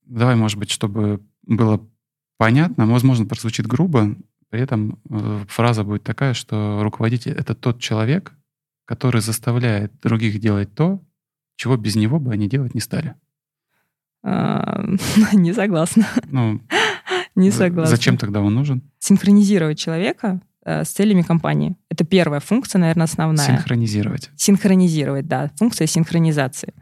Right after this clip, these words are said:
Speaker 1: Это другому человеку показать, э, как ему правильно что делать.
Speaker 2: Э, нет, нет. Э, ну, ты знаешь,
Speaker 1: Ну,
Speaker 2: я, я в
Speaker 1: синхронизация — это
Speaker 2: действительности,
Speaker 1: настройка.
Speaker 2: вот в действительности считаю, что самый классный руководитель, он, э, всегда берет сотрудника, который либо сейчас, либо в дальнейшем будет умнее его в какой-то сфере.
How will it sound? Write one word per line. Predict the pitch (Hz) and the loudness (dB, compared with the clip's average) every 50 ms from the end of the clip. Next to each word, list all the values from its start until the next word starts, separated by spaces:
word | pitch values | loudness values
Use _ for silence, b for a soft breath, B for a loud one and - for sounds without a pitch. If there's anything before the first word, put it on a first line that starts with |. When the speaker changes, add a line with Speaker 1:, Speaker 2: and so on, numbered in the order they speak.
| _ | _
Speaker 1:
Это | - 123 117 - 113 - - _ _ _ _ _ _ _ _ _ | -4 -2 0 0 -2 -2 -4 _ _ _ _ _ _ _ _ _
другому | 127 117 120 120 131 123 110 107 | -2 0 2 4 4 4 2 2
человеку | 101 - - 107 104 107 143 180 - - 165 156 - _ _ | 0 0 -2 -2 0 0 -2 -2 -2 -4 -6 -6 -6 _ _
показать, | - - - 120 110 110 127 123 113 - - - | -12 -4 -2 -2 0 0 0 -2 -2 -4 -6 -4
э, | 110 101 98 101 98 98 98 98 101 | -4 -2 -2 -2 -2 -4 -4 -6 -4
как | - - 135 - | 0 0 0 2
ему | 120 110 98 | 0 -2 0
правильно | - 117 127 135 120 104 | 2 2 2 2 2 0
что | - - 117 | -2 -2 -4
делать. | 98 98 101 - - - - _ _ _ _ _ _ - | -2 -2 -4 -6 -6 -10 -12 _ _ _ _ _ _ -4
Speaker 2:
Э, | 185 165 160 | 0 2 4
нет, | 170 190 180 147 147 185 - - | 4 4 4 4 0 -4 -8 -4
нет. | - 160 147 165 - - | -2 -2 -2 -2 -4 -6
Э, | - - - 69 64 65 67 - - 135 - - | -4 -4 -2 -2 -2 -2 -2 -2 -2 -2 -2 0
ну, | - 185 190 | 0 2 2
ты | 202 175 | 4 4
знаешь, | 185 196 262 | 4 4 4
Speaker 1:
Ну, | 131 117 | 4 4
Speaker 2:
я, | 190 190 | 4 4
я | 214 | 4
в | 202 | 4
Speaker 1:
синхронизация — | 139 135 135 185 202 | 6 6 6 6 6
это | 196 190 | 6 4
Speaker 2:
действительности, | - - - 165 160 147 220 196 180 - 104 | 2 4 4 4 4 6 4 4 4 2 2
Speaker 1:
настройка. | - - 190 180 165 | 0 0 0 2 2
Speaker 2:
вот | 160 170 165 | 2 0 0
в | |
действительности | 165 165 165 - 208 202 - 185 156 - - 165 | -2 -4 -2 -2 -2 0 2 0 0 0 -4 -4
считаю, | 156 - - - 175 185 180 165 | -4 -4 -2 -2 0 0 0 0
что | - - - - - 165 160 | -2 -4 -6 -4 -2 -2 -2
самый | 156 - 170 180 180 170 160 | 0 0 2 2 2 2 0
классный | - 175 165 165 - - 160 | 0 0 0 0 0 -2 -4
руководитель, | 160 - 170 165 165 190 285 339 - - 240 180 160 156 | -2 0 -2 -2 0 0 -2 -2 0 0 0 0 0 0
он, | - - 151 151 165 165 160 156 | -2 0 0 2 2 2 2 2
э, | 156 151 151 151 - - - 73 73 73 73 71 - | 0 0 0 0 0 0 0 0 0 0 0 -2 -2
всегда | - - 160 160 170 175 | -4 -4 -2 0 0 0
берет | 170 165 160 160 160 - | 2 2 2 0 0 0
сотрудника, | - 160 - - 240 254 208 - 156 | -2 -4 -2 0 0 0 2 0 0
который | 151 151 151 - 175 185 175 156 143 - | -2 -2 -2 0 0 0 2 0 0 0
либо | 170 175 190 190 175 | 2 2 4 4 4
сейчас, | 170 - - 160 - - 202 277 311 - - | 2 2 0 -2 0 0 0 0 0 -2 -2
либо | 180 156 151 | -2 -2 0
в | 156 | 0
дальнейшем | 156 156 147 170 208 254 - - 170 165 | 0 0 0 0 0 0 2 2 2 2
будет | 165 170 170 160 - | 4 2 2 2 4
умнее | 175 175 175 180 175 160 156 | 4 6 6 6 4 2 2
его | 147 143 147 180 247 | 0 -2 -2 -2 -2
в | - | -4
какой-то | - - 156 - 160 160 - | -4 -6 -4 -2 -2 -2 -4
сфере. | 151 - - 151 143 143 - | -6 -4 -4 -4 -4 -4 -6